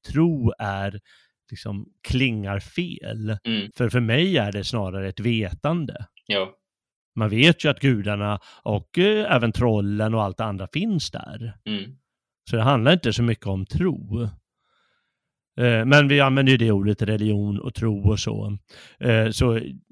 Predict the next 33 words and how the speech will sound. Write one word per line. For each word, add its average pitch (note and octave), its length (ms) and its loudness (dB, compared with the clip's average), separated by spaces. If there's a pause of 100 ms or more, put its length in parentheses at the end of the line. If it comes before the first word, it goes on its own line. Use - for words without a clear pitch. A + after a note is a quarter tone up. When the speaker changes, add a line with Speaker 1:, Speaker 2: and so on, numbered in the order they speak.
Speaker 1:
liksom A#2 240 -2
den A2 160 0
vardagliga, C#3+ 880 2
rituella D3 720 0
delen G#2 480 -4
av, F#2 380 -8
eh, G#2+ 280 -4
det G#2 180 -4
här, F#2 460 -6 (460)
av F#2+ 120 -6
den G#2 140 -2
här F#2+ 360 -4 (640)
asatron. B2 800 2
Och C#3+ 140 0
varför D#3+ 220 4
kallas D#3 320 0
det D3 360 0
asatro C#3+ 720 -2
då? G#2+ 280 -8 (120)
För B2+ 80 2
det C3+ 160 2
har D#3+ 160 2
jag - 120 0
förstått, - 400 -6
eh, G#2+ 140 0
det A2+ 200 0
är A2 120 0
ju G2 160 -4
ett - 120 -10
nytt - 440 -6
påfund G2+ 460 -8
i F#2+ 100 -8
ordet. C3 360 -10